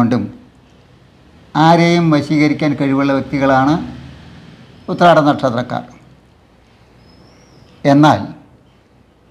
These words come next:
സ്നേഹപൂർവ്വം പെരുമാറും. പക്ഷേ ഇക്കാര്യം ഇപ്പോൾ അവിടെ വിരുന്ന് വരുന്ന ചില ഗസ്റ്റിനോടൊക്കെ അവർ നന്നായിട്ട് സംസാരിക്കും, മറ്റുള്ളവരുടെ കുറ്റം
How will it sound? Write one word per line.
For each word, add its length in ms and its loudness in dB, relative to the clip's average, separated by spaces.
സ്നേഹപൂർവ്വം 600 2
പെരുമാറും. 500 4
പക്ഷേ 320 -2
ഇക്കാര്യം 600 2
ഇപ്പോൾ 140 -6
അവിടെ 200 0
വിരുന്ന് 300 0
വരുന്ന 260 0
ചില 200 0
ഗസ്റ്റിനോടൊക്കെ 680 0
അവർ 140 0
നന്നായിട്ട് 460 0
സംസാരിക്കും, 560 -2
മറ്റുള്ളവരുടെ 520 2
കുറ്റം 300 -2